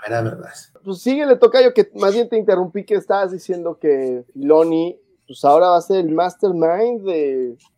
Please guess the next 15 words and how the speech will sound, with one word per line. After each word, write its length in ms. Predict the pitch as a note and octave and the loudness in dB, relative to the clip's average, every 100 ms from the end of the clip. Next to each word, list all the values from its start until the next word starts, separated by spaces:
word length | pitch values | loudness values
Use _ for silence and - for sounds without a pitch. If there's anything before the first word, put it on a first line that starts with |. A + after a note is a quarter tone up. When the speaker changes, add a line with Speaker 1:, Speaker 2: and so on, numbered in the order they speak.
| _ - | _ -6
Speaker 2:
o 120 | E3 | 4
sea, 160 | G#3 | 6
pero 140 | G#3 A3+ | 8 8
él 80 | B3+ | 8
ya 160 | C4 | 2
queda 180 | C4 C4 | 4 2
arriba 300 | A#3 B3 B3+ | 2 0 2
de, 120 | G#3+ | 0
Ka-, 160 | - F#3 - | -2 -6 -2
de 260 | E3+ D#3+ | 0 2
esta 240 | D#3+ - G3+ | 0 -6 -8
chava 520 | F#3+ F#3 F#3 D#3+ D3 C#3 | -4 0 0 0 -2 -4
Kathleen 460 | E3+ E3+ F3+ D#3 C3+ | -4 -4 -4 -8 -8
Kennedy, 500 | - D#3 F3 G3 D4 | -2 -2 -4 -8 -4
¿o? 440 | A#3+ C#3 C3 B2 | -2 -2 -4 -8